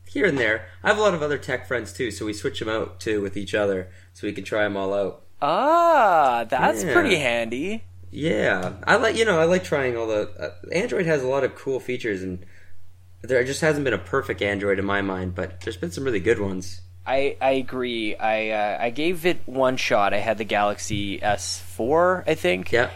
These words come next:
Speaker 2: And that was kind of, I was a one and done kind of thing. But I, I might go back. I'm really interested to see about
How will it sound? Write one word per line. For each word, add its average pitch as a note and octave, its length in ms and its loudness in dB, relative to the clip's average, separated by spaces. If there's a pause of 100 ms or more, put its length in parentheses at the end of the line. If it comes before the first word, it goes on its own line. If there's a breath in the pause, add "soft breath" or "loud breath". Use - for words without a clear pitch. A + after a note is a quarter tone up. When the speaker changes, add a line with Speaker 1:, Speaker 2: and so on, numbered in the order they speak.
(120)
Speaker 2:
And C#3 160 4
that D#3 100 8
was D3 140 2
kind C#3 240 4
of, A#2 220 2 (340)
I B2+ 100 6
was B2+ 160 2
a A#2+ 60 2
one A2+ 220 2
and G#2 100 -2
done G#2 240 2
kind G#2 180 0
of G#2 100 0
thing. G#2 200 0
But A2 100 6
I, D3 180 8 (180)
I D3 120 -2 (520)
might G#3+ 220 0
go E3+ 140 4
back. A#2 320 2 (240 loud breath)
I'm D3+ 140 4
really B3+ 240 4
interested G3+ 380 -2
to F3 80 -4
see E3+ 600 -2 (540)
about C#3+ 320 4